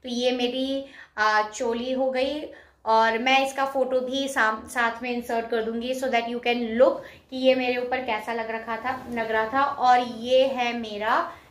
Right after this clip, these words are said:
लहंगा। लहंगे में कैन कैन लग रखा था, तो मेरा लहंगा कुछ ऐ-, ऐसा दिखता है और लहंगे के अंदर कैन कैन लगा हुआ है, जैसा कि you can see that there is a can can।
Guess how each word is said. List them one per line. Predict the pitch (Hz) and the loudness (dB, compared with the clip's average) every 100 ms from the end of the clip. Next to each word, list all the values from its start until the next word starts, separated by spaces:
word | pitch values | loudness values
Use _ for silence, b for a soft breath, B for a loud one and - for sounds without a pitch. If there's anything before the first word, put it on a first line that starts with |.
| _ | _
लहंगा। | 220 220 214 220 202 190 | -4 -2 -2 -6 -4 -4
लहंगे | 196 208 226 240 247 | -4 -4 -4 -2 0
में | 262 247 269 311 B B _ - | 0 0 -2 -4 B B _ 2
कैन | 240 226 240 | 4 4 0
कैन | 269 262 269 | -2 0 0
लग | 240 226 | -4 -6
रखा | 233 233 233 | -8 -8 -8
था, | 254 269 339 - - _ _ _ _ _ 254 | -4 -2 -2 -6 -20 _ _ _ _ _ -10
तो | 247 | -8
मेरा | 240 240 | -4 -2
लहंगा | 240 233 214 233 | 0 0 -2 -2
कुछ | 240 254 - | -2 -6 -6
ऐ-, | 226 226 - | -6 -6 -4
ऐसा | 226 220 254 | -4 -2 -2
दिखता | 226 220 - 220 | -4 -8 -4 -2
है | 220 277 339 B B - | 0 0 -2 B B 0
और | 233 233 | 2 4
लहंगे | 220 220 226 226 247 | 2 0 -6 0 0
के | 254 262 | 0 -2
अंदर | - 220 220 233 | -4 -6 -4 -2
कैन | 269 - 202 202 | -2 -2 -2 -2
कैन | 208 233 240 | -4 -4 0
लगा | 220 202 202 | -2 0 0
हुआ | 208 214 208 | 0 0 2
है, | 202 220 254 | 2 2 2
जैसा | 247 214 220 | 0 -6 -10
कि | - 240 285 B B - | -10 -10 -10 B B -8
you | 240 | 0
can | 240 | 0
see | 233 262 262 | 0 -4 2
that | 247 240 - - | 2 2 -4 -2
there | 226 220 | 0 0
is | 226 | -2
a | 233 - | -4 0
can | 196 196 190 | 0 -2 0
can। | 254 | 2